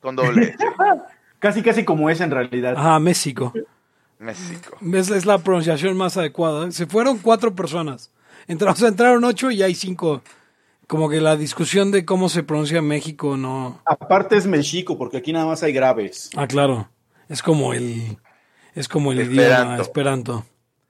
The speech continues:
Speaker 1: Claro.
Speaker 3: Esperanto.
Speaker 1: Este, bueno, yo voy a ech-, voy, voy a echar unos vivas, muchachos.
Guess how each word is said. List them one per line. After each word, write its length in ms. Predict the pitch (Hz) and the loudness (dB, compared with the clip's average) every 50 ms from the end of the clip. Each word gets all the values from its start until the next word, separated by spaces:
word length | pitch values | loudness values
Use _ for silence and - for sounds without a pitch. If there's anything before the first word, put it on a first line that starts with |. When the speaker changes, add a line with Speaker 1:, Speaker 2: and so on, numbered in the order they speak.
| _ _ _ _ _ _ | _ _ _ _ _ _
Speaker 1:
Claro. 400 | - 110 107 104 101 98 92 90 - 175 | 0 2 4 4 4 2 -2 -6 -12 -20
Speaker 3:
Esperanto. 500 | 165 - - 151 143 147 147 143 120 139 | -18 -10 -6 -4 -2 0 0 0 0 0
Speaker 1:
Este, 120 | 120 123 131 | 2 4 4
bueno, 220 | 127 123 123 120 | 4 4 4 2
yo 140 | 120 120 127 | 4 4 6
voy 100 | 135 135 | 6 6
a 40 | 139 | 6
ech-, 200 | 135 - 143 123 | 4 2 -6 -2
voy, 140 | 127 143 160 | 2 2 2
voy 160 | 151 139 156 | 4 4 2
a 40 | 170 | 2
echar 160 | 170 190 185 | 4 2 -2
unos 200 | 180 165 143 120 | 0 0 -2 0
vivas, 280 | 117 123 120 123 131 139 | -2 -2 2 2 2 2
muchachos. 640 | 135 117 107 101 101 98 - - 190 196 - - | 0 -8 -4 -4 -4 -4 -4 -8 -12 -12 -14 -20